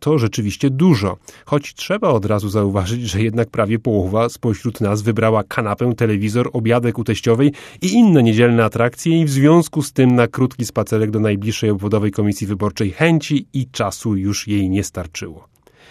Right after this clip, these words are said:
Jakkolwiek nie patrząc, większą partycypację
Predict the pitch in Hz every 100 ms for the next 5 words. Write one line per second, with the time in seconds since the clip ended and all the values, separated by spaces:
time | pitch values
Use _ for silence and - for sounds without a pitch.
0 | - _ 110 117 - 247 240 180 147 117
1 | 101 87 - - - 98 107 185 - 127
2 | 113 104 - 104 - 131 - 139